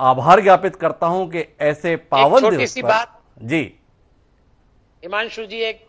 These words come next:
Speaker 2: छोटी सी बात कह के मैं यहां से आपसे आज्ञा लूंगा।
Speaker 1: जी।
Speaker 2: आज के माहौल में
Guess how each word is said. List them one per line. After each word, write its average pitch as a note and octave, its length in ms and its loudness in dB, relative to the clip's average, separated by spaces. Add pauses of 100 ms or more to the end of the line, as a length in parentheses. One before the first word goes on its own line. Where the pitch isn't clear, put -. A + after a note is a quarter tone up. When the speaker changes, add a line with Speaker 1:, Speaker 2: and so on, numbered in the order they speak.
(140)
Speaker 2:
छोटी G3 280 -10
सी G#3 140 -12
बात F#3 300 2
कह F3+ 120 0
के F#3 200 -6
मैं F3 460 -6
यहां D3+ 260 -6
से D#3 360 0
आपसे D3 440 -4
आज्ञा C#3 340 0
लूंगा। C3+ 440 -10 (180)
Speaker 1:
जी। A#2+ 340 -8 (500)
Speaker 2:
आज G3 320 -2
के B3+ 180 -2
माहौल G#3+ 500 -2
में A3 380 -8